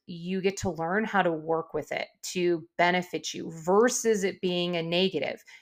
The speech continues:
Because like I said, some of this stuff, I don't ever look at things are bad or wrong. There's just shadows within our energy that we have to sometimes learn how to adapt with and learn from.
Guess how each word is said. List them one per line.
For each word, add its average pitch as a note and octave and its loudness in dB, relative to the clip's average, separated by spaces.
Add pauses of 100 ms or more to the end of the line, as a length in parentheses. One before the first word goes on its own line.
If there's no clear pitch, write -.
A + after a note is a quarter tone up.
Because G3+ 0
like G3+ 2
I F#3+ 4
said, F3+ -6
some G3+ 2
of A#3+ 0
this G#3+ 0
stuff, A3 2
I F#3 4
don't A3 2
ever G#3 2
look F#3+ 0
at F#3 -4
things F3+ -4
are D#3 -2
bad D#3+ 2
or D#3+ -2
wrong. F#3 0 (300)
There's G3+ 0
just - 0
shadows G3+ 4
within F#3 -2
our E3 -2
energy G#3 -2
that F#3+ 0
we F3+ -4
have F3 -2
to F#3+ -4
sometimes E3+ -6
learn F3 2
how G3+ 4
to F3 2
adapt D#3 -2
with A#3+ 4
and E3+ -4
learn D#3 -2
from. D4+ 2